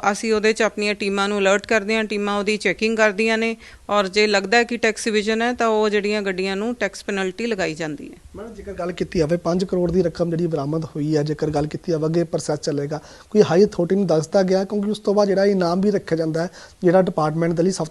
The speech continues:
Speaker 2: ਤੋਂ ਵਧੀਆ ਜਿਹੜਾ ਕਾਰਜ ਕੰਮ ਕਰਦਾ ਹੈ, ਕਿਉਂਕਿ ਚੋਣ ਜ਼ਾਬਤੇ ਦੇ ਦੌਰਾਨ ਜਿਹੜੀ ਪਹਿਲੀ ਵੱਡੀ ਰਿਕਵਰੀ ਹੈ, ਕੋਈ ਇਸ ਤਰ੍ਹਾਂ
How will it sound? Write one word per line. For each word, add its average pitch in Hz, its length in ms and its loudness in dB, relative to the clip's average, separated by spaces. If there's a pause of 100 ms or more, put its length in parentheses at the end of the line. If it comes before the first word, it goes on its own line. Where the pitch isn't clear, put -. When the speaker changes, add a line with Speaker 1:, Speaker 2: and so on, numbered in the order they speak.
Speaker 2:
ਤੋਂ 190 80 6
ਵਧੀਆ 175 220 2
ਜਿਹੜਾ 170 180 4
ਕਾਰਜ 156 300 -2
ਕੰਮ 156 240 -2
ਕਰਦਾ 156 260 -2
ਹੈ, 160 60 -2
ਕਿਉਂਕਿ 180 440 0 (280)
ਚੋਣ 214 280 6
ਜ਼ਾਬਤੇ 190 320 4
ਦੇ 180 140 0
ਦੌਰਾਨ 165 200 0
ਜਿਹੜੀ 175 160 2
ਪਹਿਲੀ 190 280 2
ਵੱਡੀ 185 260 4
ਰਿਕਵਰੀ 170 540 2
ਹੈ, 165 100 2
ਕੋਈ 180 160 0
ਇਸ - 80 -2
ਤਰ੍ਹਾਂ 180 220 -4